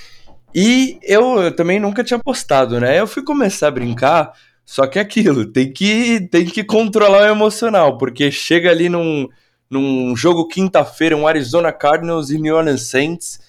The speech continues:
o jogo sem graça, aí você fala, "Ah, deixa eu apostar aqui pra, pra dar uma emocionada aqui nesse jogo", né? Aí começa a fazer umas apostas meio nada a ver. Eu, eu, eu lembro, teve um jogo, acho que foi um Thursday Night Football,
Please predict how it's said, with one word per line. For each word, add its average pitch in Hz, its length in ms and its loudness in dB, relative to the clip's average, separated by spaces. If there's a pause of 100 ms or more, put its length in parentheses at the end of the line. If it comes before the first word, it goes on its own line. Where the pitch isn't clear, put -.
(360)
o 110 60 -4
jogo 165 240 0
sem 156 280 -4
graça, 147 360 0
aí - 20 -2
você 151 140 -10
fala, 190 340 0
"Ah, 165 80 0
deixa - 180 -8
eu 269 40 -10
apostar 190 400 -4
aqui 135 160 -6
pra, 131 420 0 (300)
pra 143 160 2
dar 156 120 2
uma 156 140 4
emocionada 139 720 0
aqui 120 180 -4
nesse 120 300 -2
jogo", 107 340 -2
né? 120 300 2
Aí 151 80 -2
começa 160 420 -4
a 139 40 -14
fazer 139 160 -6
umas 131 280 -2
apostas 117 420 -4
meio 110 160 -4
nada 104 200 -4
a 95 40 -8
ver. 120 460 0 (400)
Eu, 208 300 0
eu, 127 260 2
eu 123 140 2
lembro, 139 520 0 (380)
teve 127 260 -2
um 151 200 -2
jogo, 117 680 0
acho 104 140 -6
que - 60 -20
foi 139 100 -4
um 139 80 -2
Thursday 190 400 0
Night 151 240 -2
Football, 165 580 -2